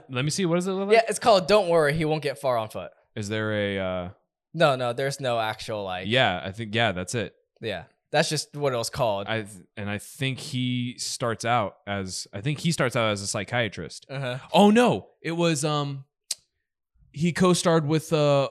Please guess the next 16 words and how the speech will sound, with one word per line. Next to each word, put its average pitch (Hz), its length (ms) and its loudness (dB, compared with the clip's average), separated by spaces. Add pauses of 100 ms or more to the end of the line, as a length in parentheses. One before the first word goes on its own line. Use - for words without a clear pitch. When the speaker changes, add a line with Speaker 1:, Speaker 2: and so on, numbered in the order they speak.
(120)
Speaker 2:
Joaquin 165 360 4
Phoenix. - 420 -4 (260)
Speaker 1:
Oh, 185 360 6
shit. - 200 0
Speaker 2:
That's 165 220 8
right. 170 400 6
Speaker 1:
Shit. 180 680 4
Speaker 2:
And 147 160 4
he's 180 320 2
the 165 80 0
psychiatrist, 160 920 0
and 123 160 -4
he's, 151 600 -4 (140)
um, 101 420 -2
asking 127 380 -2
questions 113 720 -2